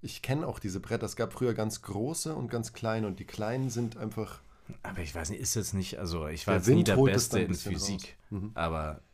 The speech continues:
Speaker 2: also ich meine, wenn du drauf liegst, dann übst du ja eigentlich weniger Druck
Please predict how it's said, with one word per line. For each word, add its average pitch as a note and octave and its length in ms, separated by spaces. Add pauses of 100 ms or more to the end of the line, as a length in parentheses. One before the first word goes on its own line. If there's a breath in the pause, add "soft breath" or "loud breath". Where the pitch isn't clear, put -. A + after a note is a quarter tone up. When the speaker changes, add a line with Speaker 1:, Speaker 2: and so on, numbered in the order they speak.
Speaker 2:
also E2+ 160
ich D2+ 80
meine, F2 240
wenn E2+ 100
du E2 60
drauf F2 420
liegst, G#2+ 560
dann E2+ 160
übst G2+ 240
du G2+ 60
ja F2+ 80
eigentlich E2+ 340
weniger G#2 420
Druck G#2+ 360